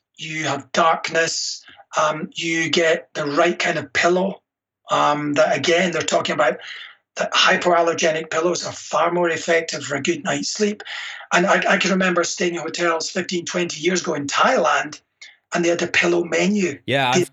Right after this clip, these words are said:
Speaker 2: yes.
Speaker 1: had
Speaker 2: I've,
Speaker 1: ten
Speaker 2: I've stayed in a
Speaker 1: choices of
Speaker 2: couple of those.
Speaker 1: pillow.
Speaker 2: Yeah, they're great.
Speaker 1: And you think, "Really? Is there, are there ten pillows to choose from?" So again, think about, if you're having a bad sleep,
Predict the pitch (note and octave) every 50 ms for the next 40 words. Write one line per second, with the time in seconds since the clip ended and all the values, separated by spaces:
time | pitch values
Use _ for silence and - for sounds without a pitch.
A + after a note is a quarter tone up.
0 | _ - C3 C#3 D3 G3+ G#3 - - - _ _ _ _ _ _ _ _ A#2+ B2+
1 | C#3 - - D3+ D#3 D3 - D3+ D#3+ D#3 D3+ D3 C#3 C3+ - C#3+ B2 C3+ B2+ B2
2 | A#2+ - - B2 A#2 A2+ A2+ G2+ - C3 B2+ A2+ - _ _ _ _ _ _ -
3 | - - G3 F#3+ F#3 F3+ - F#3 F3+ F3+ G#3 - - _ _ _ _ _ _ _
4 | _ _ _ _ _ _ - - A#2+ C#3 C3+ D#3+ G#3+ B3+ B3 A3+ - - C3+ A#2+
5 | - - _ _ - - - - - - - - F3+ E3 D3+ D3 D3 D3+ - F3
6 | G#3 G#3+ - - - - - F3+ F3+ F#3 - - - - - - G#3+ - _ -
7 | - - - - - - - - - G3+ G#3 G#3+ G#3+ - _ _ _ _ - -
8 | F3 F3+ - G#3+ A3 A#3+ B3+ A#3 G3 F3 E3+ - - - - F#3+ F#3+ G#3 G#3 -
9 | B3+ A3+ G3 F#3 F3+ G3 - F#3+ - - G#3+ - G#3+ A#3+ A#3 A3+ G3+ F#3 - -
10 | E3 D#3+ E3 - - - - G3+ A3 F#3 - -